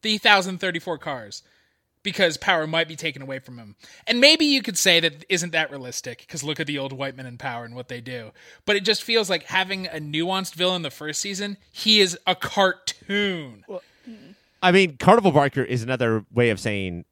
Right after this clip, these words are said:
Speaker 2: like, snake oil salesman, right?
Speaker 1: Mm-hmm.
Speaker 2: So, and that's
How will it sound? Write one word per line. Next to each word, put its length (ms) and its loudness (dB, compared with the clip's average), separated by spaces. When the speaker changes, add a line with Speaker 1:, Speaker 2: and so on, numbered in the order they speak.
Speaker 2:
like, 200 -6
snake 400 -6
oil 360 4
salesman, 640 -2
right? 260 0
Speaker 1:
Mm-hmm. 160 -4
Speaker 2:
So, 280 4
and 200 -4
that's 200 4